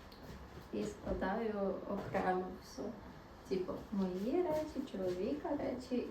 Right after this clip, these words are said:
і Натана речі. Натан ще не вийшов, я вам покажу.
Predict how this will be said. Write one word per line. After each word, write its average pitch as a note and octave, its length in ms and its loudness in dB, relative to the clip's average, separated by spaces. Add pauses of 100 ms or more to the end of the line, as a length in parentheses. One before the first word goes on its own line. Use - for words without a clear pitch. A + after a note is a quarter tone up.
і A3 360 2 (440)
Натана F#3 600 2
речі. - 1080 2
Натан G#3+ 320 12
ще - 180 12
не F#3+ 140 12
вийшов, A3 400 12
я G#3 60 12
вам A3+ 120 12
покажу. G#3 480 12